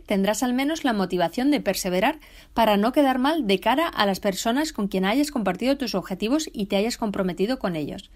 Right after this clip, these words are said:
Por lo tanto, de un modo inconsciente, esto va a motivar a tu cerebro para seguir perseverando y realizando las acciones que necesitas para alcanzar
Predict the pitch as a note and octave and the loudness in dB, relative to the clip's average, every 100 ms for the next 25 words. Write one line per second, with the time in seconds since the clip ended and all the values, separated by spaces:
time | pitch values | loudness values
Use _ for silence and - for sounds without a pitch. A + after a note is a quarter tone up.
0 | - - - - - - A3+ G#3+ G#3 E4 | -20 -20 -20 -20 -6 2 4 6 6 4
1 | D4+ D#4+ G#4+ A4 - G3+ G#3+ A3 B3+ D4 | 4 2 2 -6 -4 -2 2 2 6 6
2 | A3+ F#3+ G3 F#3+ C4 D4 D4 E4+ - A#3 | 6 2 2 0 2 2 4 0 0 0
3 | A3 G#3 F3+ F#3 G3 A3 B3+ G3+ F#3 F#3 | 0 2 2 2 2 2 2 2 0 0
4 | G3 G3+ A#3+ C4+ F4 - - G#3 F#3+ - | 0 0 0 0 -2 -2 0 0 2 -2
5 | G3 A3 C#4 C4 A#3 G#3+ A#3 C#4 E4+ - | -2 0 0 0 0 2 2 2 2 0
6 | A#3 G3+ G3 F#3+ A3 A#3 G#3 F#3+ F#3 - | 0 2 2 2 0 2 0 0 -4 -2
7 | A#3+ D4 D4+ G#3 F#3 G3 A3 C#4 E4+ - | 0 0 0 0 0 -2 0 0 0 0
8 | G3 F3 F3 F3 - B3+ | -2 -2 -4 -2 2 2